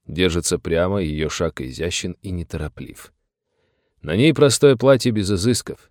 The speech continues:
светлые с проседью волосы собраны в узел на затылке.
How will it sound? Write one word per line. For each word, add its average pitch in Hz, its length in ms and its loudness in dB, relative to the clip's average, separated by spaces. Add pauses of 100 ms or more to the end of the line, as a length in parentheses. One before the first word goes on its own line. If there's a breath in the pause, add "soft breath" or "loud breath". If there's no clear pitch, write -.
(120)
светлые 107 600 2
с - 80 -6
проседью 92 500 0
волосы 98 460 2
собраны 90 480 -2
в 71 100 -8
узел 82 280 -2
на 76 140 -6
затылке. 71 680 -10